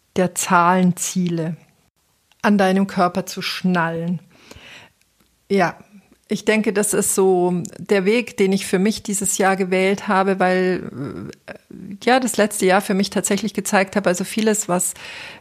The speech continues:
was so an Plänen und an Zielen ausgerufen wurde, hat sich ja restlos überholt. Aber wenn ich mir darüber klar bin, welches Grundgefühl, welche Grundenergie ich in meinem Alltag spüren möchte,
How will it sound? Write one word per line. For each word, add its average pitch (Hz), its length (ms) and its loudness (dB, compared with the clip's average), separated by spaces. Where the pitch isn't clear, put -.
was 185 200 2
so - 100 2
an 196 220 2
Plänen 196 560 2
und 185 200 0
an 175 420 0
Zielen 196 800 0
ausgerufen 196 840 0
wurde, 190 360 0
hat 196 140 -6
sich 196 220 -6
ja 170 340 -2
restlos - 1000 -4
überholt. 220 640 2
Aber 185 240 2
wenn 202 120 2
ich 208 140 -2
mir 202 120 2
darüber 190 320 0
klar 196 440 0
bin, 180 240 -2
welches 185 460 -4
Grundgefühl, 208 840 0
welche 185 220 2
Grundenergie 202 840 0
ich - 160 -4
in 190 80 0
meinem 180 260 0
Alltag 190 460 0
spüren 190 540 2
möchte, 160 640 -2